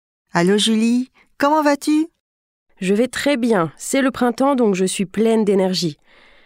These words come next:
Speaker 2: Dis-moi, je voulais te proposer quelque chose. Est-ce que ça te tenterait de faire partie d'une équipe de football ?
Speaker 1: Faire du foot ? Oui, pourquoi pas ? Mais pourquoi ?
Speaker 2: En fait, j'ai eu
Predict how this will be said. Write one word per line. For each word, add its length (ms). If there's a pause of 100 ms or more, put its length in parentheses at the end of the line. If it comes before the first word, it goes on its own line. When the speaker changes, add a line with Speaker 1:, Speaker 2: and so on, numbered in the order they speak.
(160)
Speaker 2:
Dis-moi, 400
je 120
voulais 300
te 80
proposer 560
quelque 320
chose. 420 (420)
Est-ce 200
que 100
ça 160
te 120
tenterait 580
de 100
faire 220
partie 360
d'une 220
équipe 360
de 100
football ? 800 (760)
Speaker 1:
Faire 280
du 140
foot ? 540 (760)
Oui, 500
pourquoi 320
pas ? 460 (560)
Mais 80
pourquoi ? 540 (720)
Speaker 2:
En 120
fait, 400
j'ai 320
eu 40